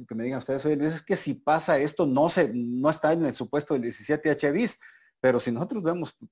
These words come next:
difícilmente nos escapamos. Oigan, veo muchas preguntas, me, me, me gustaría, eh, responderlas, eh, me agradecen,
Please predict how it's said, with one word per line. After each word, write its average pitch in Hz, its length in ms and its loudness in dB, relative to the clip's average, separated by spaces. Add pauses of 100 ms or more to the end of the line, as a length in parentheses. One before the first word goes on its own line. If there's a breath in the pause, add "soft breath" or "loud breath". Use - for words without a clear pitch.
difícilmente 135 680 -4
nos 123 120 -8
escapamos. 113 560 -2 (320 soft breath)
Oigan, 175 340 4
veo 190 280 6
muchas 180 500 2
preguntas, 190 840 2
me, 123 540 -4 (960 soft breath)
me, 131 180 -4
me 135 160 -2
gustaría, 139 1000 4
eh, 127 340 -4
responderlas, 170 1500 4
eh, 127 420 -2
me 123 140 -4
agradecen, 170 960 2